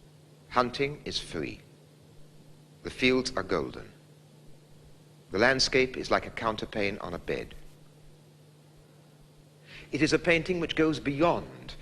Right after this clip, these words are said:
its traditional category. It is not a painting about a castle and its lands. On the contrary,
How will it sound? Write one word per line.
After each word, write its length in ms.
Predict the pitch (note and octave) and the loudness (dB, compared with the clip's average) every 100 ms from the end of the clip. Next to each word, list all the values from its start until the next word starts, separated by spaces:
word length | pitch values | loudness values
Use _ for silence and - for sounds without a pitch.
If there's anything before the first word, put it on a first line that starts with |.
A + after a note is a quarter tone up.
| - - | -6 -2
its 180 | A2 | -2
traditional 560 | - A2 C3 - A#2 G#2+ | 0 2 4 4 0 -4
category. 580 | - G2+ - - B1 - - - - - - - - - | 0 0 0 -8 -12 -12 -18 -20 -20 -20 -20 -20 -20 -6
It 80 | B2 | -2
is 100 | B2+ | 4
not 160 | E3 D#3 | 4 4
a 40 | |
painting 520 | - A#2 F#2+ D#2+ D2+ - - | 2 2 0 -6 -8 -10 0
about 180 | F#2 F#2 | 0 0
a 60 | |
castle 600 | - G#2+ E2 - B1+ A#1+ - - - | 0 2 2 2 -2 -4 -10 -20 -12
and 140 | D#2 D#2+ | -4 -2
its 160 | - | 0
lands. 640 | E2 C#2+ A1+ - - - - - - - - - - - - - | 2 0 -4 -10 -10 -8 -10 -16 -18 -20 -20 -20 -20 -20 -20 -8
On 100 | G#2 | -4
the 60 | C3+ | -2
contrary, 540 | - G#2+ E2+ D2+ C#2+ | 0 -2 -2 -4 -4